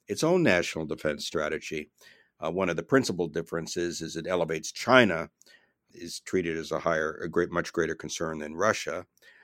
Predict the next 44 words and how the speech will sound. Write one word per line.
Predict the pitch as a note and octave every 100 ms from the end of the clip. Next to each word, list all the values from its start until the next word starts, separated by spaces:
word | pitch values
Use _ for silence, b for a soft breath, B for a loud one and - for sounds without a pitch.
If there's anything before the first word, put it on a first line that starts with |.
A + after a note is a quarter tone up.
| b b -
But | E2+ A2+
it, | A2+ C3+
by | A#2 D3
and | C#3
large, | F#2 F2 F2 F#2
it |
accepts | F2 - F#2+ -
this | G2 F2
formula. | - D3+ F3 E2+ D#2+ - _ b b b
But | - G2 - _ _ _ _ _
this | F2+ D3+ E3
still | - D3 C3 A2+ F#2 - -
leaves | F2 F#2+ A2+ -
the | F#2
question | - E2+ - F2+ F2
of | E2+ -
what | F2+ E2+ A2+
are |
we | G2+ F#2+
<laughs> | -
gonna | E2 D2
do | - F#2 D#2 D2+ _ b b b b b
about, | - D#2+ D#2+ D#2 - -
uh, | D2+ D#2 D#2+ _ _ _ _ _ _
the | E2+
Middle | F2 F2 E2
East, | D2+ - -
and | D#2 F2
what | F#2+
are |
we | F#2
gonna | F2+ F2
do | D#2+ E2+
about | D#2+ D#2+ D#2+
these | - D#2 -
regions | F2+ F#2 - E2+ D#2
in | D#2+
the |
world | D2+ D#2 D#2 D#2
in | D#2+
which | E2 -
they're | - D#2 F2
ungoverned | F2+ E2+ E2+ D#2+ D#2+
spaces | - - E2 D#2 - D#2+ D#2